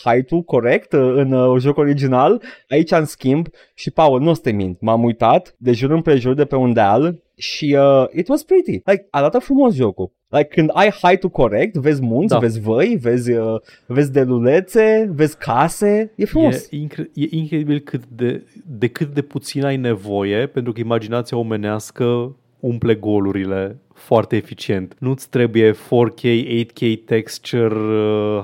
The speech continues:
Speaker 2: high resolution, uh, polygon.
Speaker 1: Doamne, nu juca cu high re-, am jucat cu texturi originale, nu jucați cu high resolution. Este efectiv,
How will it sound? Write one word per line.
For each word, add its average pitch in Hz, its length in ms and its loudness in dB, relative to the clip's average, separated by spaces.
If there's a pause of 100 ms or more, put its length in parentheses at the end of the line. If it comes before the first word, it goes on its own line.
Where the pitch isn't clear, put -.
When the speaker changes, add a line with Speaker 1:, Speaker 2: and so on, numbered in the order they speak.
Speaker 2:
high 117 180 0
resolution, 107 880 -4
uh, 107 340 -4 (100)
polygon. 107 920 -2
Speaker 1:
Doamne, 117 220 0
nu 120 160 2
juca 107 260 -4
cu 101 100 -10
high 101 160 0
re-, 95 80 -2
am 107 140 -2
jucat 117 260 -2
cu 127 100 -10
texturi 110 320 -2
originale, 98 440 0
nu 113 140 2
jucați 107 360 -2
cu 101 80 -6
high 95 160 -2
resolution. 92 460 -2
Este 107 240 0
efectiv, 107 460 -2